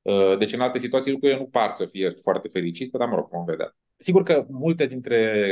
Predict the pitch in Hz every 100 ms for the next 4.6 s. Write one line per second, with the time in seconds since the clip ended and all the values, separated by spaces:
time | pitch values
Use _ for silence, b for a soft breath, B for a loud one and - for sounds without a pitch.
0 | 95 95 - - - - 110 - - 110
1 | 113 113 113 120 - 98 107 92 - -
2 | B B - 110 110 123 117 110 113 117
3 | 107 110 113 107 113 113 107 107 110 104
4 | 110 117 110 107 101 -